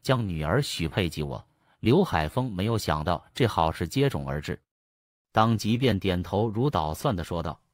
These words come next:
：“能得到十三皇子的喜欢，乃是小女的福分。”而刘雨柔自从知道十三皇子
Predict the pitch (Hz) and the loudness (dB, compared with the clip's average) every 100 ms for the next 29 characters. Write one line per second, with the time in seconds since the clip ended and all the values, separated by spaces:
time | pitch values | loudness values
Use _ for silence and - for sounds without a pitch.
0 | _ _ - 104 104 101 104 101 - 113 | _ _ -2 0 2 2 2 0 0 -2
1 | 143 170 160 - 101 196 - 73 82 - | 2 0 0 0 2 2 -2 -6 -8 -8
2 | 67 85 - _ _ _ 98 90 90 104 | -6 -6 -8 _ _ _ 0 0 2 -2
3 | - 90 131 85 76 - 71 95 - _ | 0 0 0 -2 -6 -10 -8 -8 -8 _
4 | _ _ _ _ 101 117 107 160 110 85 | _ _ _ _ 2 4 6 4 2 0
5 | 82 135 - 127 90 90 131 - 170 95 | 2 0 0 -2 0 0 0 2 2 2
6 | - - 131 - 180 175 78 107 160 78 | 0 -2 -2 2 0 2 0 0 0 -2